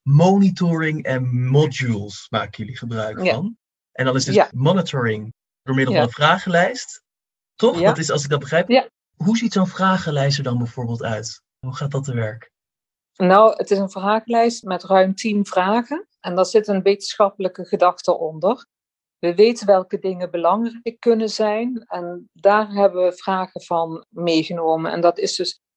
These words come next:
Speaker 2: iets rondom stemming, dus de somberheid. Iets over angst, dat we weten of dat heel erg verandert. Iets over het reguleren van emoties. Dus als je stressvolle dingen meemaakt,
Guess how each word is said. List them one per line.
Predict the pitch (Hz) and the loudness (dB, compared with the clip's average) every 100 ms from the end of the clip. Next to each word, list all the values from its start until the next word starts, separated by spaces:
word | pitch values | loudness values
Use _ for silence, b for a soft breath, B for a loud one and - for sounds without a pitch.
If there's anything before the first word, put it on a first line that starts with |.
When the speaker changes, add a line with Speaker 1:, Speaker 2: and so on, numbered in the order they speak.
| _ - | _ -8
Speaker 2:
iets | 190 - | -6 -4
rondom | 170 160 - 165 165 160 - | -2 -2 -4 -6 -6 -10 -10
stemming, | - - 196 220 254 254 240 | -6 2 4 6 4 2 0
dus | 160 - - | -2 -4 -6
de | 165 160 | -4 -4
somberheid. | - 202 202 226 214 208 208 220 - _ _ _ | -2 4 4 4 2 2 2 -2 -8 _ _ _
Iets | - - - | -8 -6 0
over | 170 160 147 | 0 2 2
angst, | 202 233 262 - | 4 4 2 -2
dat | 165 - | -6 -2
we | 170 170 | -4 -2
weten | 175 170 - - - | -6 -4 -8 -8 -6
of | 180 | -4
dat | - 160 | -4 -4
heel | - 247 220 | 0 2 2
erg | 170 165 - - _ _ _ | 0 -4 -10 -18 _ _ _
verandert. | - 180 185 208 220 220 240 _ _ _ _ _ | 0 2 4 2 0 -4 -8 _ _ _ _ _
Iets | 233 - - | -6 -4 -2
over | 175 170 170 156 | -2 0 -2 -2
het | - 180 | -6 -4
reguleren | 185 190 190 208 226 208 196 | 4 4 6 6 6 6 4
van | 185 170 185 | 0 -4 -6
emoties. | - 170 208 254 - 233 | -10 0 2 2 -2 -10
Dus | - - | -10 -10
als | - | -8
je | - | -8
stressvolle | - - 185 180 - 185 180 | -8 0 0 0 -4 -2 -2
dingen | 175 175 175 175 | -6 -8 -6 0
meemaakt, | 190 202 175 160 160 - | 4 6 4 0 -2 -8